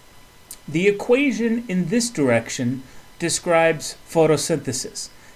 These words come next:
Guess what cellular respiration is? That's right, it's the exact opposite process. So we take in oxygen, water vapor with these stored sugars, and we release water vapor and C O two. So they're,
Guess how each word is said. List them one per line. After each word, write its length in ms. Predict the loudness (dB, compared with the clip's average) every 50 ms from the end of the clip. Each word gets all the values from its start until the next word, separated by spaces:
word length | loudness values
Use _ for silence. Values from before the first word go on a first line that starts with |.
| -20 -8 -2
Guess 280 | 0 0 0 0 2
what 180 | 0 0 0 0
cellular 440 | 0 2 2 2 2 2 0 0 2
respiration 800 | 4 2 2 2 -2 -4 0 2 2 2 2 0 -2 -2 -2 -4
is? 240 | -4 -6 -10 -16 -14
That's 420 | -4 -2 0 0 0 -2 -2 0
right, 320 | 2 2 2 0 -2 -6 -6 -6
it's 260 | -6 -6 -6 -10 -10
the 220 | -4 -2 0 0
exact 560 | 0 -2 -4 -2 0 2 2 2 0 -2 -8 -18 -8 -4
opposite 580 | -2 -2 -2 -2 -4 -6 -8 -8 -8 -10 -10
process. 640 | -8 -6 -6 -6 -6 -10 -12 -14 -14 -16 -16 -16 -16 -18 -20 -20 -20 -20 -20 -20 -16
So 200 | -10 -4 -4 -2
we 140 | 0 -2 -2
take 340 | -2 0 0 0 0 2 0
in 240 | 0 0 -2 -6 -4 -2
oxygen, 800 | -2 -2 -2 -4 -6 -6 -6 -6 -4 -4 -4 -2 -2 -4 -6 -8 -14 -20 -20 -20 -8
water 360 | -2 0 2 2 2 2 0 2
vapor 540 | 4 4 4 4 2 0 -2 0 0 0
with 220 | 0 -2 -4 -4 -2
these 240 | -2 -2 -2 -4 -4
stored 320 | 0 2 2 2 2 0
sugars, 600 | -2 -4 -4 -2 -2 -2 -2 -2 -2 -6 -8 -12 -16 -20 -20 -20 -18 -10
and 220 | -6 -4 -4 -2 0
we 140 | 0 0 0
release 540 | 0 0 -2 0 -2 -2 -2 -2 -6 -6
water 300 | -4 -2 -2 0 -2 -2
vapor 540 | -4 -2 0 0 -2 -2 -2 -6 -6 -6 -6 -6
and 220 | -6 -4 -4 -4 -6
C 320 | -8 -8 -6 -6 -2 -2
O 80 | -2 -4
two. 320 | -4 -8 -10 -10 -10 -10 -12 -18 -20 -20 -20 -20 -20 -20 -20 -20 -18
So 200 | -10 -4 -2 -2
they're, 240 | 0 0 -2 -4 -4